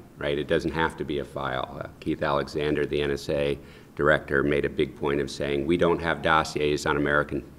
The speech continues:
people." Well, they probably don't have a physical <laughs> dossier, but they have all the cal-, telephone calls we've made for the last <laughs> ten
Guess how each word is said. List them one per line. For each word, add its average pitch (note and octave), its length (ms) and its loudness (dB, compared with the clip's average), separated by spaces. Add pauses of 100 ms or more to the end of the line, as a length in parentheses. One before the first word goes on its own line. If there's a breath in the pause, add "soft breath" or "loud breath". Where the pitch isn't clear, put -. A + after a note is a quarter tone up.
(240)
people." - 360 2 (560 loud breath)
Well, D2+ 280 4 (140)
they E2 140 -2 (260)
probably E2 440 0
don't D#2+ 280 0
have D2+ 240 0
a C#2+ 80 0
physical F2 480 0
<laughs> F2+ 160 2
dossier, E2 720 2 (300 loud breath)
but D#2+ 160 4
they F2 120 6
have F2 220 4
all F#2+ 260 8
the F2 120 0
cal-, F2+ 240 2
telephone F#2 540 4
calls E2 360 2
we've F2 220 4
made E2 260 4
for E2+ 100 -2
the D2+ 80 0
last D#2 360 0
<laughs> - 80 -12
ten G2 180 -2